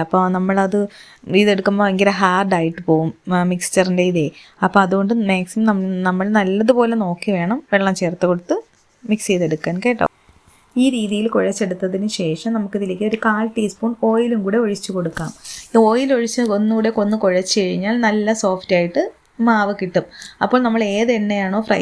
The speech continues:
ചെയ്യാൻ എടുക്കുന്നത് ആ എണ്ണ തന്നെ ഇതിലോട്ട് ഒഴിക്കാൻ പ്രത്യേകം ശ്രദ്ധിക്കണം കേട്ടോ. നിങ്ങൾ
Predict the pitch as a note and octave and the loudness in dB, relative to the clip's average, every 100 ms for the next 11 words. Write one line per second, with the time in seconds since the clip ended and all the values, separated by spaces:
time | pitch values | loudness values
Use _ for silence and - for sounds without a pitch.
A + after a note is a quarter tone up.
0 | F#3 G3 F#3+ G3 G3 E3+ F3+ F3+ A3 - | -2 -2 0 0 0 0 -2 -2 0 0
1 | G3+ A3 F#3 F#3+ F#3 G3 A#3+ F#3+ F#3 F3+ | 0 0 0 -2 0 0 0 0 0 2
2 | A#3+ G3+ F#3+ F#3 A3+ G#3+ - G3 A#3+ B3 | 0 0 -2 -2 -4 -4 -2 0 0 -2
3 | F3 E3+ E3 D#3+ F3 A3 G#3+ F3+ E3 - | -6 -4 -4 -6 -2 -2 -2 -4 -4 -10
4 | _ _ _ _ _ _ _ _ _ _ | _ _ _ _ _ _ _ _ _ _
5 | _ C4 C#4 | _ 4 4